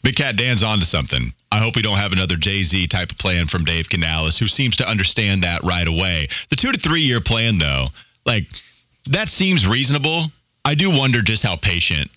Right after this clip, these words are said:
fans are gonna be because we've not been with good football for a while.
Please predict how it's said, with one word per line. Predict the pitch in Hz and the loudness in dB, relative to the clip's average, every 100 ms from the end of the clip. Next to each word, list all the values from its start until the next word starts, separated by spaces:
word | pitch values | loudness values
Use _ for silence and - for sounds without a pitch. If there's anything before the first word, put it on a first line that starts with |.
| - | -6
fans | 120 101 92 | -2 0 0
are | |
gonna | 92 87 | 0 -2
be | 71 85 85 | -2 0 0
because | 78 - 87 82 | -2 -2 -2 0
we've | 85 - - | -2 -4 -4
not | 85 80 | -2 -2
been | 82 80 | -2 -2
with | 80 | -2
good | - 71 | -2 -4
football | - 85 85 | -4 -2 -2
for | 87 98 | -2 -2
a | 92 | 0
while. | 92 95 98 | 0 -2 -2